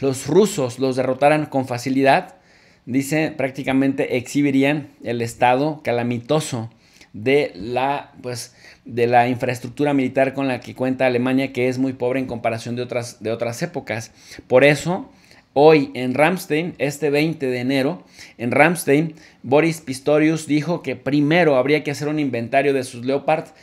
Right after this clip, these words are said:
para saber con exactitud en qué estado se encuentran. Y es que además,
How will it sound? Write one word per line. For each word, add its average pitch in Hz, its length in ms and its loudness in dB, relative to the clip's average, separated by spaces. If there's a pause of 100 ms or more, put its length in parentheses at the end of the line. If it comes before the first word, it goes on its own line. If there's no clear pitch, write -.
(280)
para 120 200 -2
saber 139 240 2
con 147 120 -2
exactitud 131 540 -4
en 123 140 -4
qué 131 100 -4
estado 143 300 0
se 143 100 -6
encuentran. 147 460 -4
Y 143 140 2
es 165 120 0
que 185 100 0
además, 165 520 0